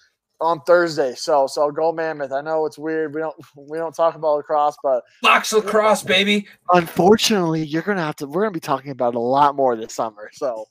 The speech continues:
Speaker 2: Oh, I'm
Speaker 1: Oh.
Speaker 2: getting a Water Dogs jersey, and with the Water Dogs and Redwoods play, it's must-see television.
Speaker 1: You want me,
Speaker 2: I'm
Speaker 1: you want me to tell
Speaker 2: watching.
Speaker 1: you the date? 'Cause I have the schedule here. We play June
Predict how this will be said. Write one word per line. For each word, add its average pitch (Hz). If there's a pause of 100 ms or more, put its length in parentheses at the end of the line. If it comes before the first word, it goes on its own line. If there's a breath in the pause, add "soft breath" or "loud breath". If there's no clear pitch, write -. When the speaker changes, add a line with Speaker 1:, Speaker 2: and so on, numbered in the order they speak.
(120)
Speaker 2:
Oh, 147
I'm 165
Speaker 1:
Oh. -
Speaker 2:
getting 220
a 151
Water 151 (160)
Dogs 139
jersey, 139
and 135
with 147
the -
Water 175
Dogs 196
and 139
Redwoods 156
play, 196 (160)
it's 147 (120)
must-see 143
television. 117
Speaker 1:
You 202
want 254
me, 262
Speaker 2:
I'm 302
Speaker 1:
you -
want 233
me 233
to 226
tell 240
Speaker 2:
watching. 226
Speaker 1:
you 208
the 160
date? 233
'Cause 196
I 185
have 202
the 170
schedule 175
here. 165
We 156
play 226
June 233